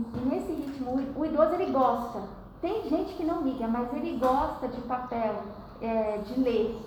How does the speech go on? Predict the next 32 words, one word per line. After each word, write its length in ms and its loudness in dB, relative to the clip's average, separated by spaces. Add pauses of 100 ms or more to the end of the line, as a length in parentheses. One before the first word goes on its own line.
(460)
Ah, 160 4
tem 220 2
gente 200 2
que 80 -4
faz 240 0
coleção 420 0
de 120 0
carta, 560 0
entendeu? 600 -2 (200)
Tem 100 0
gente 300 -4
que, 680 -4 (360)
que 100 -4
guarda 480 4
com 240 -4
carinho, 320 -4 (160)
né? 260 -4 (640)
Eu 100 -6
falo 220 4
isso 140 2
até 180 4
porque 240 -2
lá 80 0
em 120 -2
casa 260 0
minha 160 0
mãe 120 2
recebe 500 -2
de 100 -8
diversos 400 -2
lugares. 560 -2
Então, 420 -2